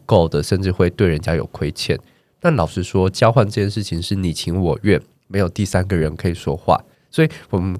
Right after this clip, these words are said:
我们看到有些学生他有这些的感受出来的时候，我们就有机会更多去对话，知道为什么你心里会有这样子的感受。那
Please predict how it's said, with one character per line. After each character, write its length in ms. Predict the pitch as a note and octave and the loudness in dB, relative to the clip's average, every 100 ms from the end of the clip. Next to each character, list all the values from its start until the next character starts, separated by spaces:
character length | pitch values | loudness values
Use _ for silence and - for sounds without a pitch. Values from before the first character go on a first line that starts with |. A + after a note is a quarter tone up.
| - | -6
我 100 | A2 | -4
们 120 | F2+ | -2
看 160 | F#2+ C3 | 0 2
到 100 | C3+ | 4
有 140 | F#2+ | 4
些 160 | D#2+ A2+ | 2 2
学 220 | - E2+ | 2 0
生 340 | E2 F#2 F#2+ G2+ - _ | 2 2 0 -2 -10 _
他 280 | - G2+ | 0 2
有 240 | F#2+ F#2 D#2+ | 2 0 -2
这 160 | - F#2+ | 0 -2
些 220 | - F2+ | 2 0
的 240 | F2 D2+ E2+ - | 2 -2 -2 -6
感 140 | - | -6
受 200 | D#2+ G#2 | 0 -2
出 160 | F#2 F#2 | 0 -4
来 80 | D#2+ | -4
的 100 | E2 | -4
时 160 | - | -8
候， 180 | D#2+ D#2 | -8 -8
我 80 | - | -8
们 160 | D#2+ E2 | -10 -6
就 140 | G#2 | -4
有 100 | F2+ | -4
机 160 | D#2+ F2 | -4 -4
会 100 | F2+ | -4
更 200 | - F2+ | -4 -4
多 100 | F2 | -6
去 160 | - F2 | -6 -8
对 220 | F2+ D#2+ | -6 -6
话， 280 | - - - _ _ | -4 -6 -6 _ _
知 100 | - | -6
道 140 | G2+ F#2+ F#2 - | 0 2 0 -4
为 140 | - A#2 | 0 2
什 160 | - | 2
么 240 | D#2+ D2+ - | -4 -6 -8
你 80 | E2+ | -10
心 220 | - G#2 | -8 -8
里 80 | F2+ | -6
会 160 | F2 | -6
有 60 | E2+ | -6
这 140 | - | -4
样 120 | E2 E2 | -6 -4
子 80 | |
的 60 | - | -8
感 200 | - - | -10 -12
受。 260 | - - - _ _ _ _ _ | -8 -8 -8 _ _ _ _ _
那 140 | A2 | -4